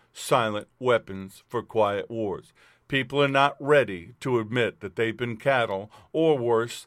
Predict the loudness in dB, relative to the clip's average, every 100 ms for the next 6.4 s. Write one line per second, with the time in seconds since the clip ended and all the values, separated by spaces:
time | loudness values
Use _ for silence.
0 | _ -14 -10 -6 -6 -6 -10 -12 _ _
1 | _ _ 0 4 2 2 -4 0 4 4
2 | 2 -4 -4 -4 -4 -4 -4 -4 4 4
3 | 4 0 -4 0 4 4 4 -4 -20 -2
4 | 0 2 0 -2 -2 -2 -2 -4 -12 -2
5 | 0 0 0 2 4 4 2 -2 -8 -6
6 | -2 -2 -4 -12